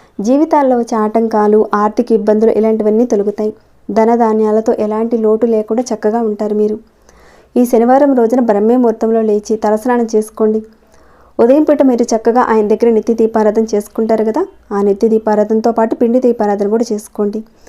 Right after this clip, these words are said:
మనం సుభిక్షంగా ఆర్థిక ఇబ్బందులు అనేటివి లేకుండా ధనప్రాప్తి కలగడానికి తప్పకుండా పిండి దీపారాధన చేసుకోండి. ఇక ఆ రకంగా స్వామివారి దగ్గర పూజ చేసుకుని, వెంకటేశ్వర స్వామివారికి సంబంధించిన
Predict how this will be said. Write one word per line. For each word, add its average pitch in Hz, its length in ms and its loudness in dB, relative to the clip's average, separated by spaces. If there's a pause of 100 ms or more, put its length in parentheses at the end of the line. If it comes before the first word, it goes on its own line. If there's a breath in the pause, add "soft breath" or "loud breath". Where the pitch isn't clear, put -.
(440 soft breath)
మనం 262 160 2
సుభిక్షంగా 254 720 0
ఆర్థిక 220 360 0
ఇబ్బందులు 233 360 2
అనేటివి 226 340 2
లేకుండా 214 580 0 (200)
ధనప్రాప్తి 214 480 0
కలగడానికి 214 540 -2
తప్పకుండా 233 440 -2
పిండి 240 220 2
దీపారాధన 220 580 0
చేసుకోండి. 214 500 -6 (680 soft breath)
ఇక 240 140 0
ఆ 220 100 0
రకంగా 220 340 0
స్వామివారి 214 480 0
దగ్గర 220 200 0
పూజ 214 400 -2
చేసుకుని, 220 540 -2 (380 loud breath)
వెంకటేశ్వర 285 460 2
స్వామివారికి 247 440 0
సంబంధించిన 226 460 -2